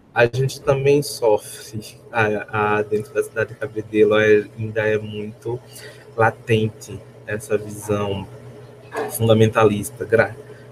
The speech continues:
hoje, nos últimos anos, pelo menos de dois mil e vinte,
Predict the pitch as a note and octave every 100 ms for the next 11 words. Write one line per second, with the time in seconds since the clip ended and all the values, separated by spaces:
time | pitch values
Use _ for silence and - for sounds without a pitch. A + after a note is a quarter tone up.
0 | - D#3+ F#3 F#3 D#3+ E3 F3+ F#3+ _ _
1 | _ _ C#3+ C#3 C3 C#3 C#3+ C#3+ C3+ B2+
2 | A#2+ B2 B2+ B2+ C3 B2+ - B2+ A#2+ B2
3 | B2+ A#2 B2 A2+ A#2+ A#2 A#2+ A#2+ A#2+ A#2+
4 | A2+ G#2+ G#2 A2 A2+ A2+ _ G#2+